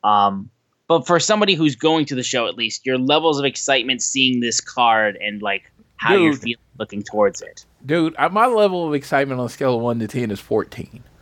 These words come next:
Speaker 1: I'm not
Speaker 2: It
Speaker 1: even saying level on one to ten, but go ahead, yeah.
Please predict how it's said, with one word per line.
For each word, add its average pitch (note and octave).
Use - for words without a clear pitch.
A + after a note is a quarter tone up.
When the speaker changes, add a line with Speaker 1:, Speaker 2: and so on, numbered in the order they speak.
Speaker 1:
I'm G3
not B3+
Speaker 2:
It G3
Speaker 1:
even D#3+
saying D3+
level C#3
on B2
one D3+
to B2
ten, E3+
but B2+
go D3
ahead, D#3
yeah. E3